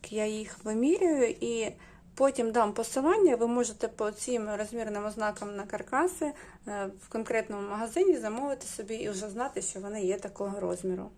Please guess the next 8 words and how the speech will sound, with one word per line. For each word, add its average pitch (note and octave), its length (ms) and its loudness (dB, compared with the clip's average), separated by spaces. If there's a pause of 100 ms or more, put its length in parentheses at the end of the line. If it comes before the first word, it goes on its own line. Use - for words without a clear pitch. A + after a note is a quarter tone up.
(1000)
Почнемо D4+ 420 8
з A#3+ 80 2
розміру A#3 420 6
тридцять - 460 2
чотири. F4 360 4 (100)
Я C4+ 100 6
дістаю B3 520 6
один A3+ 500 2